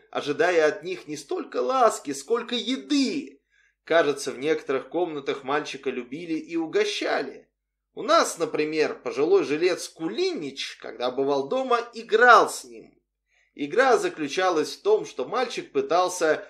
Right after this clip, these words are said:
сосать палец Кулинича с черным ногтем и трещинами, разъеденными строительным раствором.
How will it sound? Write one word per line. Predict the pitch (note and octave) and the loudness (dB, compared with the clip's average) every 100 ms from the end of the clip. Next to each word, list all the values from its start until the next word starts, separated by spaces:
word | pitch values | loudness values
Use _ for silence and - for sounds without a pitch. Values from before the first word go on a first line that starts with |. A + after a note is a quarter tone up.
| _ | _
сосать | - F3+ F3 A3+ G3+ - | -2 0 6 6 6 4
палец | F#3+ E3+ C3 A#2 | 6 6 6 -2
Кулинича | - B2+ D#3+ E3 C3 B2 | -6 -6 -6 -8 -10 -10
с | - | -8
черным | - D3+ C3+ C#3+ | 0 0 0 -4
ногтем | A3 C4+ - G#3+ C#3 | -2 -2 0 -2 -2
и | A#2+ | -4
трещинами, | - C#4+ C4 - A3+ G#3+ G#3 E3+ - _ | -4 -4 -4 -6 -4 -2 0 -2 -4 _
разъеденными | - D3 C3 E3+ C#3+ D3 D3+ | -2 -2 2 0 0 -4 -6
строительным | C#3+ B2 C3 D#3 D3+ D#3 D3+ | -4 -2 -2 -2 -6 -4 0
раствором. | D3+ D3+ - D3+ F3 D3+ C#3+ C3 | 0 0 -4 0 2 2 0 -6